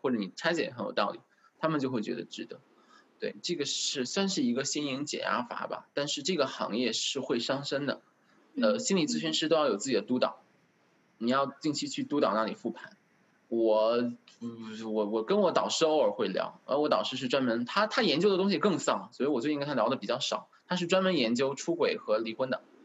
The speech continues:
Speaker 1: 对，我不知道他这么多年是怎么过来的，真的。<laughs> 对，他的两个，他的整个 <laughs> 博士的，就是做，做导师的课题，就是研究中国的离婚率的上升，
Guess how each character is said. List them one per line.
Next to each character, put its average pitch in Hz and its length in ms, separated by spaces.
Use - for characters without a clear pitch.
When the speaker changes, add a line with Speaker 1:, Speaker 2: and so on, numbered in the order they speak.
Speaker 1:
对， 110 140
我 110 160
不 120 60
知 139 80
道 165 100
他 175 140
这 214 120
么 175 120
多 185 100
年 135 160
是 - 100
怎 127 80
么 110 80
过 156 180
来 95 140
的， 92 120
真 117 120
的。 - 360
<laughs> - 160
对， 107 140
他 220 100
的 220 100
两 120 220
个， 135 380
他 214 120
的 190 160
整 113 180
个 113 80
<laughs> - 720
博 123 160
士 165 240
的， 120 220
就 147 100
是 135 140
做， - 200
做 196 120
导 104 160
师 175 140
的 165 100
课 165 280
题， 113 220
就 131 120
是 135 120
研 113 200
究 131 140
中 143 220
国 107 160
的 110 200
离 107 320
婚 127 260
率 127 160
的 104 160
上 113 240
升， 120 380